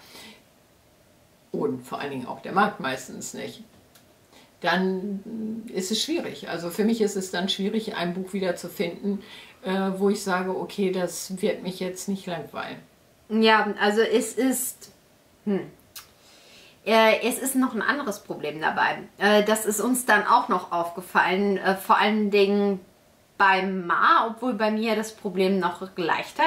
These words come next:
Speaker 2: entstehen kann. Nur, dass ich nicht so ähnliche Bücher da habe. Ma war jetzt in einer Fantasy-Welt. Zeigen wir euch gleich noch. Ich zeige euch jetzt nur gerade das Cover. Mit diesem Buch war sie in einer Fantasy-Welt. Und, äh,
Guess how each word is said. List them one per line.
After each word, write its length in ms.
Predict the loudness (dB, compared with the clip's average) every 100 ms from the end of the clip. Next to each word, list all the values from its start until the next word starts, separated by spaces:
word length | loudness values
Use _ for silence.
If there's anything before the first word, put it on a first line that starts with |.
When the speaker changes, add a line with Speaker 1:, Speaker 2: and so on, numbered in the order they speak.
| 2
Speaker 2:
entstehen 500 | 0 -2 -2 -2 -2
kann. 280 | 0 2 4 2 -2 -18 _ _ -6
Nur, 100 | -4
dass 140 | -2
ich 100 | -2
nicht 160 | -2 -2
so 80 | -4
ähnliche 340 | 0 0 0
Bücher 360 | -6 -6 -4 -2
da 220 | 0 0
habe. 280 | 4 2 2 -4 -14 -14 -2
Ma 300 | 4 6 6
war 220 | 6 4
jetzt 260 | 4 -4 -6
in 140 | -4
einer 220 | 0 2 2
Fantasy-Welt. 680 | 0 -2 -4 -8 -8 -10
Zeigen 320 | 0 2 4 2
wir 80 |
euch 180 | -2 -6
gleich 300 | 0 0 0
noch. 280 | 0 -2 -2 -16
Ich 160 | -14
zeige 240 | 0 0 0
euch 80 | -6
jetzt 180 | -4
nur 140 | 0 0
gerade 240 | 2 0
das 160 | -2 -4
Cover. 340 | -4 4 4 4
Mit 160 | -2
diesem 220 | 2 2 2
Buch 200 | 0 0
war 180 | 0 0
sie 80 | 0
in 120 | -4
einer 340 | 0 4 4 2
Fantasy-Welt. 840 | -2 0 0 -4 -8 -8 -8 -12 -2
Und, 420 | 2 4 2 0
äh, 300 | 2 4 4